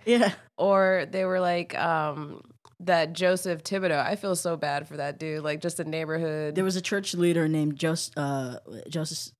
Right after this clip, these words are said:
Speaker 1: Joseph Thibodeau, or how, how do you
Speaker 2: Yeah.
Speaker 1: pronounce it? Thibodeau, I believe.
Speaker 2: And he was just, like, the, the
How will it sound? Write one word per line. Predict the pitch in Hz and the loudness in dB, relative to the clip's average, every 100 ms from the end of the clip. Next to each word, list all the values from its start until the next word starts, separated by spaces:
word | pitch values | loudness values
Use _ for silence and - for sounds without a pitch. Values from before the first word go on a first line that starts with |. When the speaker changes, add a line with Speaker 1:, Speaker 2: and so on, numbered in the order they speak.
| - | -10
Speaker 1:
Joseph | 160 143 151 | -8 -8 -6
Thibodeau, | 160 156 156 156 151 | -6 -2 -2 0 -2
or | 135 | -4
how, | 139 151 143 - _ | -4 -4 -4 -8 _
how | 185 | 0
do | |
you | |
Speaker 2:
Yeah. | 175 151 | 2 2
Speaker 1:
pronounce | 135 120 | 0 -4
it? | - | -8
Thibodeau, | 160 160 151 | -4 -2 -2
I | 147 | -4
believe. | 151 151 151 151 - _ _ _ - | -6 -6 -8 -10 -20 _ _ _ -2
Speaker 2:
And | 185 185 | 2 4
he | 202 | 6
was | 196 185 | 4 2
just, | 190 180 | 0 0
like, | 185 170 | 0 2
the, | 170 165 156 143 - 156 | 2 2 2 -2 -6 -6
the | 165 156 151 | -4 -4 -4